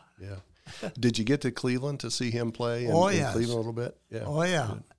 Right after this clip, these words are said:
Speaker 2: Yeah, we went, and we'd go up with his mom and dad,
Speaker 1: Mm-hmm.
Speaker 2: Dick and, and Dorothy, and, uh, there was such nice people. You know, we,
Speaker 1: Yeah.
Speaker 2: we had a good time. And I'll never forget, Mister and Missus Keys were, at that time,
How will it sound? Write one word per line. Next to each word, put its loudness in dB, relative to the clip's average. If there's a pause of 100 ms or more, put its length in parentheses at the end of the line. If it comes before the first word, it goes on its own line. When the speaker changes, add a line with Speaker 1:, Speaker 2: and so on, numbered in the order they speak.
(100)
Speaker 2:
Yeah, -8
we -2
went, -4
and -6
we'd -6
go 0
up -2
with -4
his -6
mom -10
and -6
dad, -6 (200)
Speaker 1:
Mm-hmm. -10
Speaker 2:
Dick -8
and, -10 (120)
and -8
Dorothy, -6
and, -6
uh, -6 (880)
there -6
was -4
such -4
nice -8 (440)
people. -10
You -8
know, -6
we, -2
Speaker 1:
Yeah. -6 (600)
Speaker 2:
we -6
had 0
a 0
good -2
time. -4 (500)
And -8
I'll -4
never -2
forget, -8
Mister -8
and -6
Missus -8
Keys -6
were, -12
at -14
that -10
time, -10